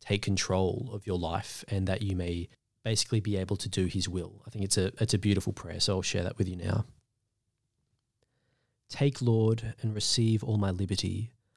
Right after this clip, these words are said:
my memory, my understanding, and my entire will, all that I have and possess.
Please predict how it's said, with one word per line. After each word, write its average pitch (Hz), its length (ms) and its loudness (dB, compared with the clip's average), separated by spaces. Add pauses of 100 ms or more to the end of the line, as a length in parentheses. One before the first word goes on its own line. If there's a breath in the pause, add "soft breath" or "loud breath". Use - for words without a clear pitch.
(280)
my 101 160 -2
memory, 101 640 0 (240)
my 110 120 -4
understanding, 98 840 0 (400)
and 110 120 -10
my 98 140 0
entire 101 440 0
will, 92 440 -4 (600)
all 123 220 6
that 117 140 4
I 110 100 4
have 90 580 -2
and 95 140 -2
possess. 90 600 -6